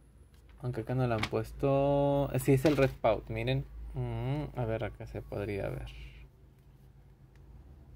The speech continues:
Sí, sí se ve que sí tiene mucha similitud.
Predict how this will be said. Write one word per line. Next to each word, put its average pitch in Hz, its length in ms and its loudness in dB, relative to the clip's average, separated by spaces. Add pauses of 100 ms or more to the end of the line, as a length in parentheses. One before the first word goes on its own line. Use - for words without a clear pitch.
(1000)
Sí, 127 260 2
sí 151 160 -4
se 160 160 -2
ve 123 180 2
que 123 120 -2
sí 123 140 -6
tiene 117 240 -4
mucha 117 260 -4
similitud. 113 580 -6